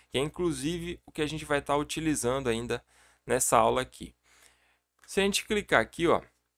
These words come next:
em checkbox, né, nesse ícone aqui do checkbox,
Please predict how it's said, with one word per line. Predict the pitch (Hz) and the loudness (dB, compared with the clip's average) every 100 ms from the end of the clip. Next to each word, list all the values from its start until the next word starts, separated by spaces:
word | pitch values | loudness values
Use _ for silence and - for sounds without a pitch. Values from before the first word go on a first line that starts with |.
| _ _ _ _ - | _ _ _ _ -6
em | 120 117 113 107 95 90 _ _ _ _ _ | -4 -2 -4 -6 -8 -12 _ _ _ _ _
checkbox, | - - 123 120 120 151 - - | -4 0 0 4 6 6 2 -6
né, | 104 120 | -6 -6
nesse | 117 104 - 107 | -6 -6 -6 -6
ícone | - 110 104 | -4 -4 -4
aqui | - | -4
do | 110 104 | -4 -2
checkbox, | 104 101 110 127 139 - | -2 -4 2 2 0 -8